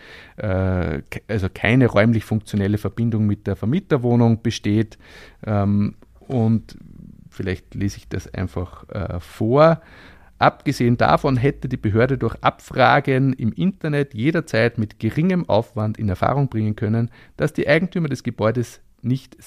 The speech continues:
das Gebäude nicht selbst nutzen, sondern an Urlaubsgäste vermieten. Die Volksanwaltschaft machte die Stadtgemeinde schon in ihren Schreiben vom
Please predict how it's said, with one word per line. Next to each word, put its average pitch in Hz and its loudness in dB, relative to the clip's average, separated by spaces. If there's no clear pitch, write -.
das - 0
Gebäude 127 2
nicht - 0
selbst - -2
nutzen, 165 -2
sondern 151 0
an - 2
Urlaubsgäste 165 0
vermieten. 104 -8
Die 131 -2
Volksanwaltschaft 156 2
machte 143 0
die 156 -6
Stadtgemeinde 104 0
schon 156 0
in 160 -4
ihren 139 4
Schreiben 107 2
vom 120 2